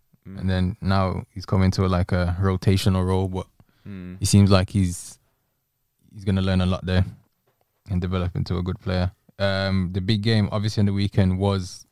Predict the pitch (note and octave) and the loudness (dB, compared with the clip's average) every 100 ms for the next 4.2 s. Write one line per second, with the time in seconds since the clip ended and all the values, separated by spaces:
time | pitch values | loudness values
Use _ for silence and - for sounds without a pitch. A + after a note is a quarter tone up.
0 | _ G2+ G2+ G#2 F#2 F#2+ - - G2+ G#2 | _ 0 2 2 -4 -16 -16 -10 -10 -8
1 | G2+ G2 - _ _ _ _ _ - D#2 | -6 -8 -8 _ _ _ _ _ -20 -18
2 | D2+ D#2 E2 _ _ D3 E3+ D3+ C#3 C3 | -18 -18 -20 _ _ 4 6 4 4 4
3 | A#2+ A2 G#2+ - G2+ - - G2 F2 - | 6 6 4 0 -2 0 2 2 2 -4
4 | - | -4